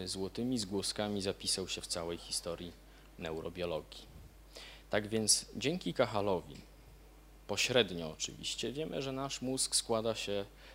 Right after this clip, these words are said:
z około stu siedemdziesięciu miliardów komórek,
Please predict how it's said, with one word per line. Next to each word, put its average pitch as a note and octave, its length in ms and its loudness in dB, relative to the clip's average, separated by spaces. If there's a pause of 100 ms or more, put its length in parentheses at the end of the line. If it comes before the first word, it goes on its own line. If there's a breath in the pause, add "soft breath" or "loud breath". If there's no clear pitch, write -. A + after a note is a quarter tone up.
(120 loud breath)
z G2 220 -4
około F#2+ 560 2 (520 loud breath)
stu - 240 -2
siedemdziesięciu G2+ 680 -2
miliardów F#2+ 560 0
komórek, F2 440 -4